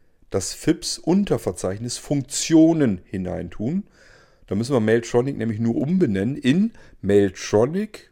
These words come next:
Punkt Autostart Punkt fips Punkt exe. Und fips, wohlgemerkt in der kommenden neuen Version,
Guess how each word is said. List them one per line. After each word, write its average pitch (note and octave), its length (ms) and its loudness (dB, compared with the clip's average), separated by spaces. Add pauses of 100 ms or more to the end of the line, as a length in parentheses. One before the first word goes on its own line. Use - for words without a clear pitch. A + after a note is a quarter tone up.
(140)
Punkt F#2+ 520 -2
Autostart D#3 1160 0
Punkt F2 360 -4
fips - 720 -4 (540)
Punkt - 400 -6
exe. F3+ 540 -6 (1000)
Und A2 160 0
fips, - 540 4 (100)
wohlgemerkt G#2+ 560 4
in F#2+ 240 -4
der F2+ 260 -4 (120)
kommenden D#3+ 760 4
neuen G2 420 0
Version, F#2+ 520 -2